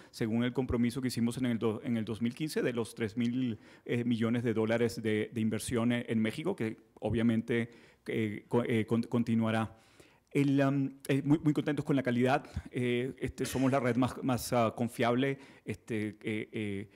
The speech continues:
catalogada a-, así por, ah, eh, por, por co-, eh, compañías, ah,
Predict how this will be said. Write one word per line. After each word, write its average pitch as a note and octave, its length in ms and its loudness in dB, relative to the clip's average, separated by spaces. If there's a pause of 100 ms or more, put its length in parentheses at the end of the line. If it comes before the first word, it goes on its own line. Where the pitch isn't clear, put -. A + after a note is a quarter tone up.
(480)
catalogada A2+ 800 0
a-, A#2+ 200 -2
así B2+ 500 -4
por, C3 400 2
ah, A2 400 0
eh, G#2 400 -4 (180)
por, - 160 -2
por - 100 -6
co-, A2 220 -2 (180)
eh, A2+ 200 -2
compañías, A#2 640 -2
ah, G#2+ 180 0